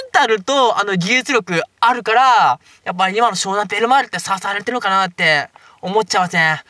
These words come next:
それだけで、やっぱり名護選手はね、素晴らしい選手だと思いますね。まあ、あのゴールはですね、本当に名護選手、予測もうまかったですし、シュートもうまかった。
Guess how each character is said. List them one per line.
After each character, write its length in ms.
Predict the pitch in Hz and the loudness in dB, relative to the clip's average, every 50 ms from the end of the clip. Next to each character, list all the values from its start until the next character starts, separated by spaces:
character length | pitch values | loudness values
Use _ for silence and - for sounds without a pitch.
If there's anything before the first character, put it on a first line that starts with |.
| - - - - | -20 -20 -20 -14
そ 380 | - - - 220 214 240 254 269 | -8 -6 -4 -2 0 2 2 2
れ 80 | 285 | 2
だ 80 | 277 277 | 0 0
け 100 | - 339 | 0 2
で、 60 | 311 | 2
や 200 | 285 285 262 220 196 - - 220 202 | 4 4 4 2 0 -2 -4 -4 -4
っ 20 | 190 | -2
ぱ 160 | - - 220 | 0 0 0
り 80 | 208 | 0
名 200 | 202 196 196 202 | 0 0 0 0
護 160 | 220 214 254 247 | 0 0 -2 -2
選 320 | - - 262 262 262 254 | -2 -2 -2 -2 -2 -2
手 160 | 233 - 220 | -2 -2 -2
は 80 | 208 202 | -2 -2
ね、 160 | 196 190 185 | -2 -4 -4
素 140 | 175 - 190 | -6 -6 -4
晴 60 | 220 | -2
ら 100 | 220 226 | -2 -2
し 140 | - 269 254 | -2 -4 -6
い 40 | 220 | -6
選 160 | - 226 214 | -6 -6 -4
手 100 | 196 214 | -2 -2
だ 60 | 196 | -2
と 300 | 185 190 180 175 165 151 - - - - - - - - | 0 2 2 2 0 -2 -4 -12 -20 -20 -20 -20 -20 -18
思 300 | - 202 196 196 208 214 | -16 -14 -10 -6 -4 -4
い 20 | |
ま 100 | 214 214 208 | -4 -4 -4
す 100 | - 214 | -4 -4
ね。 340 | 185 180 180 180 180 175 - - - - - - - _ - - - - - - - _ _ | -2 -2 0 0 0 0 0 -2 -2 -4 -6 -10 -14 _ -20 -20 -20 -20 -20 -20 -20 _ _
ま 300 | - 185 180 175 175 175 | -10 -8 -6 -4 -4 -4
あ、 20 | 185 | -6
あ 40 | 202 | -6
の 300 | 208 226 254 269 277 254 | -2 0 0 0 0 0
ゴ 380 | 247 320 320 320 311 311 311 | 0 0 2 2 4 4 2
ー 20 | 285 | 4
ル 80 | 262 | 2
は 60 | 240 220 | 2 2
で 80 | 202 | 0
す 80 | 196 196 | 0 -2
ね、 60 | 208 | -4
本 320 | 196 - - 247 269 269 - | -4 -4 -2 -4 -4 -2 -2
当 100 | 262 254 | -2 -2
に 80 | 254 | -2
名 180 | 233 220 208 214 | 0 0 0 0
護 120 | 214 233 | 0 -2
選 180 | 226 262 240 220 | 0 0 -2 -2
手、 140 | 180 180 160 | -2 -4 -4
予 120 | 160 180 | -4 -4
測 300 | 185 - 240 - - 247 | -4 -4 -4 -4 -2 0
も 80 | 247 240 | 0 2
う 40 | |
ま 120 | 240 254 233 | 2 2 2
か 60 | 233 | 0
っ 40 | 220 | -2
た 120 | - 196 | -2 -2
で 80 | 180 170 | -4 -4
す 60 | 160 | -4
し、 40 | - | -4
シ 60 | 180 180 175 160 151 143 151 - - - 240 | -2 0 0 2 0 0 -2 -4 -2 -2 0
ュ 60 | 233 | 0
ー 20 | |
ト 100 | 226 226 | 0 0
も 80 | 208 202 | 0 0
う 40 | 196 | 0
ま 100 | 202 196 | 0 0
か 80 | 185 | -2
っ 40 | 180 | -2
た。 260 | 175 - 160 139 - | 0 0 0 0 -2